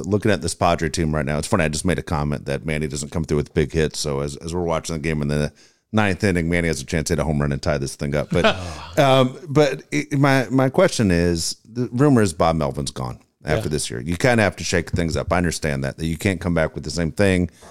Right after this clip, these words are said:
Speaker 1: A lot easier to get rid of one guy than twenty-six guys. These guys have long-term contracts. I feel bad. I don't know Bob Melvin for shit. I feel bad for Bob. Here's a guy, a three-time manager of the year.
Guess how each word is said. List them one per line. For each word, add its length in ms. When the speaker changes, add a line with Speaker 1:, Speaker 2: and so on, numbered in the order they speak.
Speaker 1:
A 40
lot 120
easier 280
to 40
get 140
rid 100
of 80
one 180
guy 200
than 120
twenty-six 500
guys. 420
These 120
guys 180
have 120
long-term 400
contracts. 640
I 100
feel 160
bad. 260
I 40
don't 120
know 80
Bob 240
Melvin 260
for 100
shit. 260
I 60
feel 160
bad 260
for 80
Bob. 280
Here's 200
a 40
guy, 220
a 60
three-time 480
manager 400
of 60
the 80
year. 400